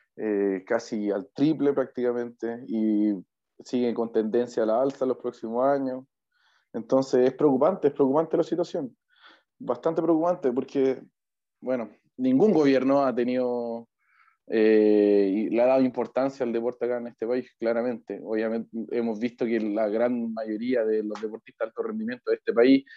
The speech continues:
se tienen que costear prácticamente ellos todos los gastos asociados a los torneos, viajes y esas cosas, así que el deporte nunca ha sido importante en este país. Entonces yo creo que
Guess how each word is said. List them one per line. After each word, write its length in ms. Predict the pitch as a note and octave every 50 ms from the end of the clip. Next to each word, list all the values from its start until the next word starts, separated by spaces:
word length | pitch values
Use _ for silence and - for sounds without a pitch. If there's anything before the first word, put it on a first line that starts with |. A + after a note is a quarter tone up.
| - - _ _ _
se 120 | - C3 B2+
tienen 160 | B2 B2+ A#2+
que 100 | - A#2+
costear 380 | A#2+ A#2 - D3 C3 A#2+ -
prácticamente 760 | - C3 A#2+ - - A#2+ B2 B2 B2+ B2+ B2 - B2+ B2 C#3+ D3+
ellos 200 | C#3+ C#3 C3+ C#3 -
todos 340 | C#3+ C#3 C3+ C3+ C3+ C3 B2+
los 120 | B2+ B2
gastos 380 | C3 D3+ D#3 D3+ - C#3+ C3+ C3+
asociados 320 | C3 B2 - C3+ C3+ C3+
a 40 | C3
los 120 | - -
torneos, 680 | _ A2 G#2+ G#2+ G#2 G#2+ A#2 B2 B2+ B2+ B2 A#2+ G#2
viajes 340 | G#2 G#2 G#2 A#2 C3 - - B2+
y 40 |
esas 200 | C3 - C#3+ C3+
cosas, 240 | - D3+ D#3 D#3 C#3
así 120 | - B2 A2+
que 140 | A#2 A#2 A#2 - - _ - _ _ - _ _ _ _ _ -
el 120 | A#2 A2+
deporte 400 | A2+ A#2 A#2+ D3+ D#3 D3 D#3 D#3
nunca 360 | C#3+ C3+ C#3 D#3+ F3 - - D#3+
ha 40 |
sido 240 | D3+ - E3+ D#3+ D#3+
importante 520 | D#3+ D#3+ D3+ D#3 D#3+ D3+ - E3 D#3 - B2
en 40 |
este 180 | B2 - - -
país. 200 | A2 A2 A2 G#2+
Entonces 360 | A2+ A2+ A#2+ B2+ B2 - A#2+
yo 140 | B2 A#2+ A#2+
creo 160 | B2 B2+ A#2
que 300 | A2+ A#2+ A#2+ A#2 A#2 A#2